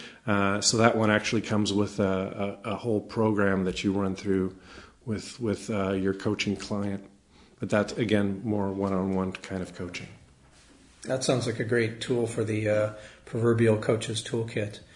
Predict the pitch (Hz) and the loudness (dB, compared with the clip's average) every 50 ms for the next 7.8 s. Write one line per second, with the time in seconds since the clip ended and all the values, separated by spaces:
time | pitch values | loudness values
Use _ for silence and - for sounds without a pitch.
0 | - - 104 120 - - - - - 127 135 135 131 131 - - - - - 156 | -6 -2 -2 -2 -2 -4 -8 -2 0 2 2 2 2 0 -2 -8 -12 -4 6 6
1 | 170 170 - 147 - - 151 143 156 185 185 160 170 175 175 170 147 - - 160 | 6 8 6 2 0 0 6 10 12 12 12 12 12 12 12 12 10 8 8 8
2 | 156 156 - 151 - - - 139 131 127 120 - - 131 123 120 117 - - 165 | 8 10 8 6 6 8 6 8 8 8 6 6 6 8 8 8 4 2 6 6
3 | 170 165 160 156 143 139 - - - - - 139 139 135 117 117 120 127 131 117 | 8 8 10 8 6 6 4 -2 -4 2 6 6 6 8 6 6 6 6 6 6
4 | 110 113 107 104 - - - - - - - - - - 139 110 113 127 120 113 | 4 2 0 -2 -4 -8 -12 -18 -20 -20 -20 -14 0 0 2 2 4 4 4 2
5 | 110 - - - 117 113 - 135 120 120 127 117 113 123 110 107 - 131 117 110 | 2 0 -2 -4 -4 2 2 2 2 4 0 -2 0 0 -2 0 0 -2 -2 -2
6 | 113 - - - 120 117 113 110 117 - 151 123 110 110 107 110 113 131 113 110 | -4 -8 -4 0 2 2 2 2 0 -2 -2 -2 -2 -2 -2 -2 -4 -2 0 0
7 | 110 110 107 - - 110 101 104 - 120 113 110 110 107 107 | -2 -2 -4 -6 -8 -8 -8 -8 -6 -4 -2 -2 -2 -2 -4